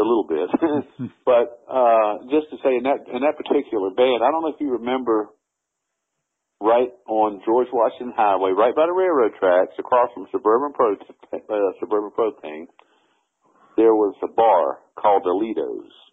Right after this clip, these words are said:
Well, the Offbeats, we were the house band. <laughs> We played, and we're talking about now fourteen, fifteen-year-old kids in this place. We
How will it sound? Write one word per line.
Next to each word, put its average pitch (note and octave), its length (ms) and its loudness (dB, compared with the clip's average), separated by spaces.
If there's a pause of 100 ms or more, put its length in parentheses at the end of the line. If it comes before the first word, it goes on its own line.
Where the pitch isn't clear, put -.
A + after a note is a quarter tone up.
(720)
Well, G2+ 180 4
the G#2 140 4
Offbeats, B2 500 0
we C#3+ 160 2
were C#3+ 120 2
the B2 100 0
house B2+ 320 2
band. E2 320 -4 (800)
<laughs> B2 300 0 (360)
We B2+ 140 2
played, D3 400 2 (240)
and D#3 80 2
we're G3+ 80 2
talking F#3 240 0
about D3+ 160 4
now C3+ 180 -2
fourteen, D3+ 380 0
fifteen-year-old A#2 720 0
kids D3 320 2
in F#2+ 80 -2
this E2+ 160 -8
place. D2 320 -4 (800)
We C3+ 160 2